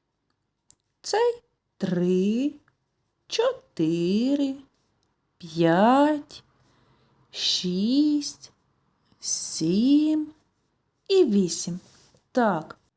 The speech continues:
у всіх наших зайчиків є цифри.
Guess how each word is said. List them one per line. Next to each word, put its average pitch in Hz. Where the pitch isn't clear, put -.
у 302
всіх -
наших 175
зайчиків 349
є 185
цифри. 175